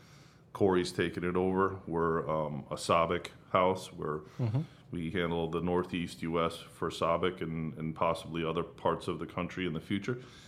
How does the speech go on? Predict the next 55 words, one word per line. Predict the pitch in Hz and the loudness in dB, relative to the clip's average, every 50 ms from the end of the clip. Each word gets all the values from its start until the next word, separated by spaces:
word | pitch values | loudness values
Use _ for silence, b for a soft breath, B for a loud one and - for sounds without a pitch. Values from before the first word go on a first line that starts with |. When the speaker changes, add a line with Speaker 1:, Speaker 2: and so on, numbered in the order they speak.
| B B B | B B B
Speaker 1:
And | 139 139 | 2 2
it's, | 139 139 - | 2 2 0
it's | 120 123 117 - - | -4 -4 -4 0 4
definitely | 131 123 123 127 113 101 | 4 4 6 6 2 2
a | 92 | 4
very | 90 101 95 92 92 | 4 4 4 4 2
important | 87 85 - 110 82 80 - | 0 0 0 0 0 0 0
product | - 95 87 87 90 87 - | 2 4 4 4 4 2 -2
for | - 90 | -6 -10
T | - - 107 101 | -4 -4 -4 -2
C | 101 - 101 98 | -2 -2 -4 -4
C, | - 107 95 | -2 -4 -4
something | - - 95 85 90 85 | 0 0 -2 -2 0 -4
we'll | 80 78 | -4 -4
stay | - - - 107 98 95 95 | -6 -2 0 2 2 4 2
in | 95 95 | 2 0
and | 92 82 | 0 0
we'll | 78 76 | 0 -2
maintain | 78 78 80 80 - - 104 92 90 92 92 90 | -2 -2 -2 -4 -4 -2 -2 0 0 0 0 -2
and | 82 80 | -2 -2
we'll | 76 78 | -4 -4
grow | 76 82 82 78 76 76 | -4 -2 0 0 0 -2
in | 76 | -4
the | 76 | -8
future. | - - 78 69 - - - 65 - - - - - - - - - - - - - _ - - - - B B B B B B B B | -8 -8 -8 -8 -8 -8 -10 -10 -12 -14 -20 -20 -20 -20 -20 -20 -20 -20 -20 -20 -20 _ -20 -18 -16 -16 B B B B B B B B
Speaker 2:
Yeah, | - 127 123 117 - - | 0 0 0 0 -2 -2
absolutely. | 135 120 113 - - 117 120 131 127 120 117 113 B B B B B B B B B - | -4 -4 -4 -2 0 0 0 2 2 0 0 -2 B B B B B B B B B -8
Um, | 120 113 107 110 107 107 110 107 - 151 | -4 -2 0 0 0 0 0 -2 0 4
one | 180 180 | 6 8
other | 175 165 | 8 8
piece | - 180 180 170 | 8 6 4 6
of | 156 156 | 6 8
news, | 156 156 156 156 156 151 - - - - - | 8 8 8 8 6 4 0 -6 -8 2 6
more | 143 139 | 8 8
on | 135 | 10
the | 131 123 | 10 10
logistics | 127 127 123 131 127 - 143 131 - | 8 8 8 6 4 4 2 2 6
side. | - 131 127 131 131 | 6 6 8 8 8
I | 123 113 | 6 6
know | 113 113 113 | 6 6 6
we've, | 113 110 110 107 107 - - - | 6 4 4 2 -2 -6 -8 -4
we've, | 127 113 107 - - - - | -4 -4 -4 -6 -16 -10 0
seems | - 135 127 113 | 4 6 6 6
like | 110 104 | 6 4
we | 110 | 4
talked | 110 117 110 107 - - | 6 6 4 6 6 4
about | 113 110 - | 4 4 4
logistics | 113 107 113 113 104 - 117 113 - - | 2 4 4 4 6 6 4 4 4 2
and | 113 104 | 0 2
freight | - 120 113 113 - | 4 4 4 4 4
and | 113 107 | 0 0
trucking | - 120 107 - - 113 | 2 2 2 4 4 4
in | 107 107 | 4 6
every | 104 110 104 | 4 4 2
single | - 120 113 107 101 104 104 - | 4 4 4 6 4 4 2 -2